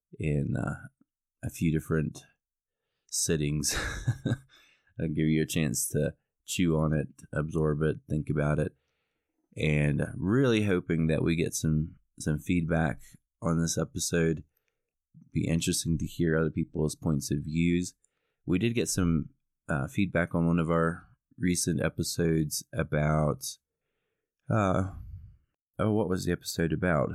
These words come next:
Where we talked about, anyway, in the episode, oh, I think it was one of our Q and A episodes where we talked about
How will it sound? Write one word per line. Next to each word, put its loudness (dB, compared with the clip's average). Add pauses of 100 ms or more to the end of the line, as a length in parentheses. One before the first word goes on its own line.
(140)
Where 2
we 2
talked -2
about, 2
anyway, 2 (1160)
in 2
the 4
episode, 0
oh, 4
I 2
think 2
it 4
was 0
one 2
of 0
our 2
Q 0
and 0
A 2
episodes -2
where -2
we 0
talked -2
about 0